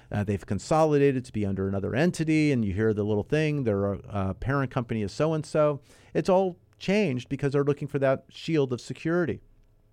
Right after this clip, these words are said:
We had a company that advertises on local radio. You probably hear 'em even on this station, other stations, and all the time.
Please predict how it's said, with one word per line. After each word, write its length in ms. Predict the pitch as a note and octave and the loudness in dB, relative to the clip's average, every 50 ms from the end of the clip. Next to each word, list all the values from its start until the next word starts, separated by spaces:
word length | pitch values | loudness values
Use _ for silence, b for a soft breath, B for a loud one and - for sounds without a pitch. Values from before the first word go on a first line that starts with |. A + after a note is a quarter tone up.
| _ _ _ _ _ _ B B B B B B | _ _ _ _ _ _ B B B B B B
We 140 | C#3+ D#3 F3 | 4 6 6
had 140 | E3+ D#3 C#3+ | 6 6 4
a 40 | |
company 400 | - - D#3 D3+ - D3+ D3 C#3+ | 2 0 -2 -2 0 0 0 0
that 180 | C3+ C3 B2+ A#2+ | 0 0 0 0
advertises 680 | A#2 C3 C3+ C3+ C#3+ C#3 - C3+ C#3 C3+ B2+ C3 B2+ | 2 2 2 2 0 0 2 2 2 2 0 -2 -2
on 200 | C3+ C3 C3 C3 | -2 0 0 0
local 280 | B2+ C3 B2+ C3 C3+ C3 | 0 0 0 0 -2 -2
radio. 420 | A#2+ B2 C3+ C#3+ C#3+ C#3 B2 A2 | 0 0 0 0 2 0 0 0
You 140 | G#2 G2 G2+ | 0 -2 -4
probably 300 | - B2 A#2+ A#2 A#2+ A2+ | -2 0 0 0 0 -2
hear 160 | A2 B2 B2 | -2 -2 -2
'em 120 | B2 B2 B2 | -2 -2 -4
even 220 | A#2 G#2+ B2 B2 | -4 -4 -4 -2
on 140 | A#2+ A#2 A#2 | -2 -2 0
this 140 | A#2+ A#2 - | -2 -2 -4
station, 460 | - - B2+ B2 A#2+ - - B2+ A#2+ | -2 -2 -2 -2 -2 -4 -6 -4 -2
other 200 | A2 A2+ A#2+ A2+ | -2 -2 -2 -4
stations, 580 | - - A#2+ A#2+ A#2 A2+ - B2 B2 B2 A2 | -2 -2 -2 -2 -2 -2 -4 -6 -6 -6 -6
and 100 | A2+ A2 | -4 -4
all 120 | A2 A2+ A2+ | -2 -2 -2
the 80 | A#2 | -2
time. 340 | A2+ - B2 A#2+ B2 B2 A#2 | -2 -2 -2 0 0 -2 -2